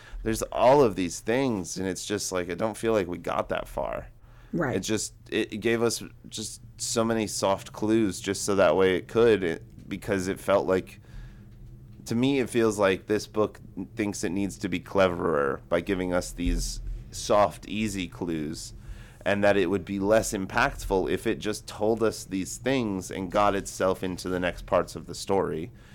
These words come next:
Speaker 1: Whereas I feel like if this c-, trimmed out, I don't think it needs a stand level trim. I think it needs a two hundred page trim, you know, just a little bit less, a little bit of these, like, moments that just, uh, take away from the overall,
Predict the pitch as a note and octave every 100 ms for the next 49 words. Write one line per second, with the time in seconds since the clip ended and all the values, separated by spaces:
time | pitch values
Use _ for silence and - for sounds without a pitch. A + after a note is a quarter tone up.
0 | - - A#2 B2+ C3 A#2+ F2+ A#2 A#2+ -
1 | B2+ D#3+ A2 F#2 F2 - G2+ - B2+ -
2 | - - - - - A2+ C3 F#2 A2+ C#3+
3 | - - - - - B2 B2 D#3 C#3+ B2
4 | G#2 G2 F#2 - - G#2 G#2+ B2+ G2 F2
5 | G2+ F#2+ G#2 A#2+ A2+ A2 G2 F#2+ - A#2
6 | A2 F#2 - F#2 A#2 A2 - D2+ C#2+ D#2
7 | E2 F#2 A#2+ B2+ - A2+ F2+ F#2 A#2 A#2+
8 | F2 - - F#2 G2 - - - - -
9 | - - - - F#2 F#2+ G#2 A#2 G#2 F#2+
10 | F#2+ E2 F2 E2+ E2 C#2 - F2+ F#2+ G2+
11 | - - - F2+ - - - G#1 - -
12 | - - G#2 G#2+ G2 F#2 G2 F2+ D2 F2
13 | E2 E2+ E2 D#2+ D2+ E2